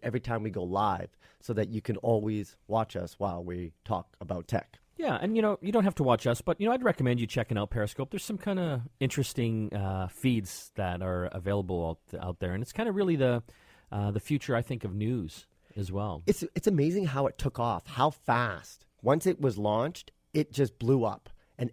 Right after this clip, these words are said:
Speaker 1: everybody started to use it, and people are using it in very innovative ways. Uh, I, I watch Periscopes all the time. Just, just 'cause it,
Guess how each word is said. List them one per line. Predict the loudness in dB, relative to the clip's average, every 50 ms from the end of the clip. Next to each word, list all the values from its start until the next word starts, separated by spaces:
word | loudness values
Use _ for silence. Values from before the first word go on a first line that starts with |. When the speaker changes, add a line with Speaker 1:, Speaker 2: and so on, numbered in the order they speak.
| 0
Speaker 1:
everybody | 0 2 2 2 2 0 0 -2 -2
started | -4 -4 -6 -6 -6 -6 -8
to | -6
use | -4 -2 -2 -2 -2
it, | -2 -4 -2
and | -4 -6 -6
people | -6 -6 -6 -4 -2
are | -2
using | 0 0 -2 -2 -2 -2 -2
it | -2
in | -2 -2
very | 0 2 2 2 0 -2 -4 -2
innovative | 0 2 2 2 2 2 0 -4 -4
ways. | -4 0 0 0 0 0 -4 -6 -10 -16 -20 _ _ _ _ _ _ _ -4
Uh, | -2 -2 -2 -2 0
I, | 2 2 2 4 4
I | 4 4
watch | 4 2 0 -2
Periscopes | -4 -4 -4 -2 -4 -6 -6 -6 -8
all | -4 -4 -2
the | -2 -2
time. | -4 -4 -4 -4 -6 -8 -12 _ _ -20 _ _ _ _
Just, | 0 0 0 0 -2 -8
just | -8 -8 -8 -8 _
'cause | -2 -2 -2 -2
it, | -4 -8